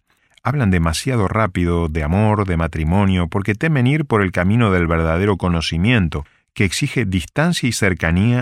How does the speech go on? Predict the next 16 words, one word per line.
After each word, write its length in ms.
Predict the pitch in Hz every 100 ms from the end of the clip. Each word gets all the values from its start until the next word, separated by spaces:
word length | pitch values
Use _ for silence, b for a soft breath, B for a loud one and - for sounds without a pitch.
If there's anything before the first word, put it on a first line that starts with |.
| -
al 180 | 87 82
mismo 320 | 90 80 82
tiempo. 560 | 82 76 67 67 71 - _
Los 300 | 92 101 90
dos 200 | 135 -
extremos 480 | 85 - 107 101 87
causan 400 | 101 95 90 82
muchas 400 | 87 90 76 -
heridas. 460 | 76 73 67 71 - _ -
Sin 180 | -
embargo, 360 | 175 147 147 131
se 120 | -
podrían 380 | 101 98 101 110
evitar 340 | 92 85 92
muchas 320 | 87 107 117 104
penas 440 | - 127 123 -